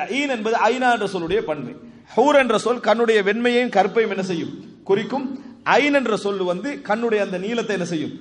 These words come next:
குறிக்கும். இதுதான் ஹூருல் ஈன் என்ற வார்த்தை யார் யூஸ் பண்றா? அல்லாஹ் ரப்புல் ஆலமீன் குர்ஆனிலே ஹூருல் ஈன் என்ற அந்த வார்த்தை யூஸ் பண்ணுகிறான் என்பதை நாம் என்ன செய்கிறோம், பார்க்கிறோம். அன்புள்ள சகோதரர்களே,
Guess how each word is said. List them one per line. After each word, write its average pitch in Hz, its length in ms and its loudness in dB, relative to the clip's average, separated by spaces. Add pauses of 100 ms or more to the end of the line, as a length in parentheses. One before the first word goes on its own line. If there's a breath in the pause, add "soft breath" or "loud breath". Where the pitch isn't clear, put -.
(220)
குறிக்கும். 170 500 -2 (200)
இதுதான் 220 360 4 (280)
ஹூருல் 226 380 4
ஈன் 220 120 0
என்ற 190 180 0
வார்த்தை 185 340 2
யார் 208 260 4
யூஸ் 190 160 -2
பண்றா? 185 300 -2
அல்லாஹ் 190 320 2
ரப்புல் 165 340 0
ஆலமீன் 170 300 -2
குர்ஆனிலே 175 440 0 (460 loud breath)
ஹூருல் 220 480 4
ஈன் 196 160 0
என்ற 175 220 2
அந்த 156 160 2
வார்த்தை 180 420 4 (320 loud breath)
யூஸ் 233 240 2
பண்ணுகிறான் 180 400 4
என்பதை 185 200 -6
நாம் 170 120 -4
என்ன 156 60 -6
செய்கிறோம், 143 340 -8
பார்க்கிறோம். 123 440 -2 (280 loud breath)
அன்புள்ள 247 440 0
சகோதரர்களே, 170 460 -2